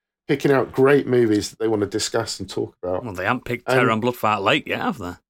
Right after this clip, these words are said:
Speaker 1: the host obviously does quite a lot of research, and then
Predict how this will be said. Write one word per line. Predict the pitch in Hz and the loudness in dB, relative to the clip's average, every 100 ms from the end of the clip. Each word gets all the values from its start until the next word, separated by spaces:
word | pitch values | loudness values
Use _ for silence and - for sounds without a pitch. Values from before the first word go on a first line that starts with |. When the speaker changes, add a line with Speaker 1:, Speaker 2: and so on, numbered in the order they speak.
| _ _ _ - - _ - | _ _ _ -20 -20 _ -4
Speaker 1:
the | |
host | 135 170 165 - | 2 2 2 0
obviously | 147 139 139 127 | 2 2 2 2
does | 131 120 | 2 2
quite | - 127 | 2 2
a | |
lot | 120 101 | 4 2
of | |
research, | 113 120 - 127 - | 2 0 2 2 2
and | 117 | -2
then | 123 120 | 0 -2